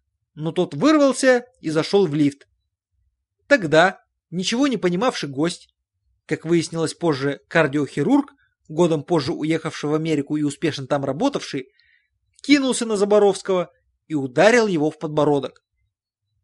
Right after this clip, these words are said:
Саша не отреагировал и получил еще один удар, причем прямо в область больного зуба.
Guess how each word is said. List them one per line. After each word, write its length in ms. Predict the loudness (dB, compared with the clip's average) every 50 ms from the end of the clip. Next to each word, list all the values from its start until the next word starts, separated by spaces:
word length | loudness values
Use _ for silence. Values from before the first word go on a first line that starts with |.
| _ _
Саша 340 | -4 0 2 2 2 0 -4
не 120 | -4 -2
отреагировал 800 | -4 -2 -2 0 0 0 2 2 4 4 4 4 4 2 0 -2 -6 _ _ _ _ _ _ _ _
и 120 | _ -14 -8
получил 480 | -6 -2 -2 -2 0 4 4 6 6
еще 460 | 6 4 2 0 -2 -2 4 6 6 6
один 260 | 6 4 0 -4 -4
удар, 320 | -2 2 4 4 4 2
причем 320 | 0 -6 -4 -2 -2 -2 0
прямо 300 | 0 2 2 2 0 0
в 100 | -2 -2
область 220 | 0 0 0 0
больного 420 | 0 0 0 0 -2 -2 0 0 -2
зуба. 420 | 0 0 -2 -2 -2 -4 -6 -10